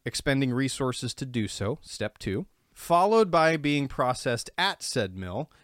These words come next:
which is step three, and ultimately and finally becoming a finished product, you know,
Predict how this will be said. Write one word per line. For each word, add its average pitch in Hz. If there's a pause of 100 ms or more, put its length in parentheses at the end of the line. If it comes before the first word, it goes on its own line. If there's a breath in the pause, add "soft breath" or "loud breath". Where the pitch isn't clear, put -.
which 113
is 131
step -
three, 92 (320 loud breath)
and 156
ultimately 226
and 151
finally 131
becoming 131
a 113
finished - (320)
product, 139
you 107
know, 92